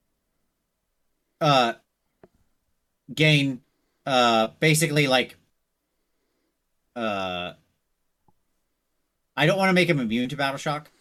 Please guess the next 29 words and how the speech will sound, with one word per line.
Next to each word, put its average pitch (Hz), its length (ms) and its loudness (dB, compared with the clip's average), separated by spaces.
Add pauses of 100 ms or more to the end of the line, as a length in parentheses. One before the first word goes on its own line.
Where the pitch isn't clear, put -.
(260)
but 123 120 -4
effectively 127 580 -4
they're 123 160 0
gonna, 135 220 -2
they're 147 160 -2
gonna 156 160 0
gain, 123 440 0
like, 110 280 -6
a, 107 200 -8
a, 131 160 -6 (100)
a 156 100 -4
strength 135 340 -6
in 110 100 -4
numbers 92 360 -8
kind 98 160 -10
of 87 40 -10
ability 90 260 -8
like 92 140 -10
they 101 60 -12
used 95 200 -10
to 101 40 -6
have 87 220 -6
that - 80 -10
got 85 160 -12
modified 104 480 -6
now 92 440 -4
and 85 200 -10
whatever, 95 260 -6
whatever. 92 380 -6